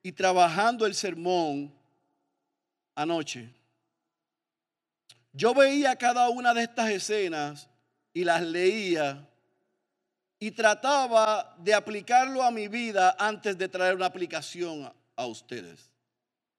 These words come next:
Y esto es lo que yo fui ministrado durante la noche y la madrugada. Aquellos soldados se burlaron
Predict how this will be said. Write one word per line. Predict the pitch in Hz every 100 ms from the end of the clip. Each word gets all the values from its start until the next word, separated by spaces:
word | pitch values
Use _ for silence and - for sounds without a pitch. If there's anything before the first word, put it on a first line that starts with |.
| _ _ _ _ _ _ _ _ - _ _ -
Y | 190
esto | 277 311
es | 262
lo | 254
que | - 220
yo | 233
fui | 240 247
ministrado | 254 233 208 - 226 226 220 202 196
durante | 196 190 165 196
la | 185
noche | 185 208 202 208
y | 180
la | 180
madrugada. | 175 165 160 151 156 143 113 _ _ _ _ _ _ _ _ _ _ _ _ _ _ _ _ _ _ _ _ _ _ -
Aquellos | 196 - 285 320 311 - - _
soldados | - - 233 208 254 226 202 180 180 - _ _ _ _ _ _ _ _
se | - 220 220
burlaron | 220 220 208 220 240 240 196 180 165 160